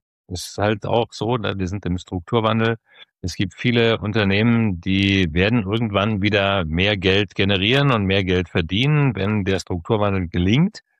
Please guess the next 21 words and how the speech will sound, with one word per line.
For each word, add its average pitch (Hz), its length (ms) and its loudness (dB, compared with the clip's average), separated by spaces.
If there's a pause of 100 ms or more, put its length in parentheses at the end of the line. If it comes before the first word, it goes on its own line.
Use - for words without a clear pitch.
(380)
Ne? 98 220 -4
Aber 98 220 -2
gerade 87 320 0
ist 110 180 -2
es 117 120 -6
eben 110 160 -2
auch 104 140 0
so, 117 160 -2
dass 101 140 -2
viele 117 320 -2
Unternehmen 104 560 0
jetzt 101 200 -4
gerade 98 240 -2
noch 107 80 -2
sehr 101 300 -2
in 104 80 -4
der 101 140 -2
Transformation 107 680 -2
sind, 117 220 -2
suchen. 120 460 -2
Und 98 320 -8